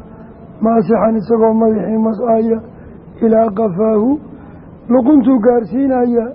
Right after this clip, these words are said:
uma ka gadaal buu yarudduhumaa labadii gacmood soo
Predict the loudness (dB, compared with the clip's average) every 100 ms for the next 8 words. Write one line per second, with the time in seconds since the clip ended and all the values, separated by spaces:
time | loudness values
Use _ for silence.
0 | -16 -20 -20 -20 -18 -8 -4 -2 -2 -2
1 | -2 -2 -2 0 -2 -4 -6 -8 -16 -20
2 | -20 -20 -10 -2 0 0 -2 -2 0 0
3 | 0 0 0 -2 -2 -4 -2 -2 -2 0
4 | 0